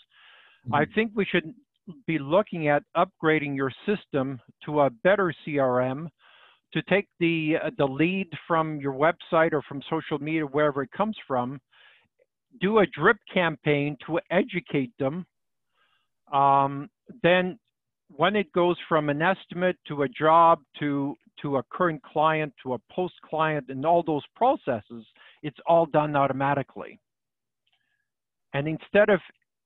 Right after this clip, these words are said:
Speaker 2: Simon and you guys pushing everything forward,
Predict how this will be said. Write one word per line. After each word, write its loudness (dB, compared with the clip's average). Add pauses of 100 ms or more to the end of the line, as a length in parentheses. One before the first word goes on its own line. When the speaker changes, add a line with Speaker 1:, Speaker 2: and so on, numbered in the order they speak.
(400)
Speaker 2:
Simon 2
and -4
you -2
guys 4 (500)
pushing 0
everything 0 (100)
forward, 2